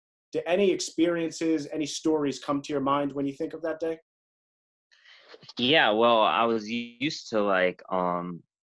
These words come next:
Speaker 2: wrestling with my friends. You know, I wrestle around with my friends, and, and they w-, are good people, but they're not,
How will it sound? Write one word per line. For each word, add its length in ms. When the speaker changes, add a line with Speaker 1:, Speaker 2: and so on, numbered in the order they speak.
Speaker 2:
wrestling 480
with 100
my 80
friends. 400
You 200
know, 100
I 140
wrestle 340
around 180
with 100
my 120
friends, 480
and, 100
and 420
they 200
w-, 320
are 240
good 320
people, 320
but 240
they're 100
not, 300